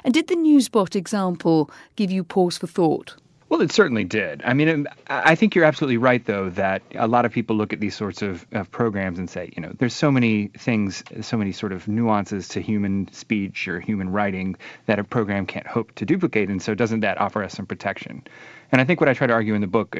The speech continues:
Speaker 2: is two things, really. One, uh, is that these programs can get better much faster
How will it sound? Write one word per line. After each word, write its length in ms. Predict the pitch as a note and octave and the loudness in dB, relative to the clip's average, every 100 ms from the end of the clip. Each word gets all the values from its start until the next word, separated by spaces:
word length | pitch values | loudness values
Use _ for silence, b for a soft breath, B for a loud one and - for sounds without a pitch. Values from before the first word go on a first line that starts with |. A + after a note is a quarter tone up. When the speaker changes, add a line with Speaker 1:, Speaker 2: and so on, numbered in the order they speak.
| F#2+ | -6
Speaker 2:
is 160 | G2 - | -8 -2
two 140 | E3 | -4
things, 280 | - F2 F2 | -4 -12 -6
really. 320 | G#2 C#2 - B B B B B | -6 -6 -14 B B B B B
One, 520 | A#2 F#3 C#3+ A2+ B2 - | 4 6 6 4 0 -2
uh, 120 | A#2 A#2 | -2 0
is 200 | A2+ F#2 | -2 0
that 280 | G#2+ G#2 - _ - | 2 2 -4 _ -10
these 340 | G#2 C3 B2+ | -2 2 0
programs 600 | - C3 A#2 A2 G#2 G2 | 2 0 2 2 0 -2
can 200 | - A2+ | -4 -4
get 180 | G#2 F#2+ | -2 -2
better 360 | G#2 F#2+ F2 E2 B B | -2 -2 -4 -8 B B
much 260 | G#2+ C3+ - | -2 -2 -2
faster 580 | G#2+ D#2+ - - - | -2 -2 -6 -12 -12